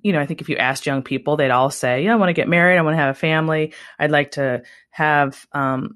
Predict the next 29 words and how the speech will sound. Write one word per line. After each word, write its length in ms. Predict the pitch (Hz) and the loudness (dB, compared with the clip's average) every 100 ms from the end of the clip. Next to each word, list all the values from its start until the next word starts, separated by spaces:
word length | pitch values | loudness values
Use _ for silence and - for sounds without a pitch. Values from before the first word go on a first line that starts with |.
| - | -10
some 240 | - 170 | 0 0
sort 160 | 165 151 | 2 0
of 140 | 143 | 0
professional 480 | 151 143 139 151 135 | -2 0 0 -2 2
life. 500 | 208 196 196 - - _ - - _ _ | 4 4 2 -2 -14 _ -20 -20 _ _
I, 480 | 139 135 135 135 135 _ _ | -6 -4 -4 -4 -6 _ _
you 140 | 165 156 | -6 -4
know, 280 | 127 - - - - | -4 -6 -12 -20 -6
I, 320 | 139 135 127 _ _ _ - | -6 -4 -8 _ _ _ -8
I 100 | 143 | -4
wanna 300 | 139 135 131 | -2 0 -2
be, 500 | 120 135 127 123 - - | -4 -6 -6 -10 -12 -6
I 60 | 147 | -2
wanna 160 | 135 | 0
build 200 | 127 123 | 0 2
wealth," 540 | 160 180 185 - - _ - | 4 6 4 0 -18 _ -6
you 120 | 165 | 0
know, 220 | 151 143 170 | 2 2 0
just, 260 | 196 - - | -2 -2 -12
just 380 | - 214 220 226 | -10 -4 -2 2
sort 140 | 285 254 | 4 4
of, 100 | 190 | 2
just 120 | 180 | -4
sort 140 | 180 | -4
of 220 | 139 107 | -6 -8
basic 580 | 135 147 - 151 - - _ _ _ _ _ _ _ _ _ _ - | -6 -4 -4 -6 -6 -16 _ _ _ _ _ _ _ _ _ _ -12
desires. 580 | 147 160 208 - - - _ _ _ _ _ _ _ _ _ _ _ _ _ - - - _ _ - | -2 0 2 0 -6 -14 _ _ _ _ _ _ _ _ _ _ _ _ _ -16 -14 -16 _ _ 0
Um, 520 | 165 151 139 - - _ _ _ _ _ _ _ _ - | 4 4 4 0 -8 _ _ _ _ _ _ _ _ -2
okay. 320 | 180 175 | 2 2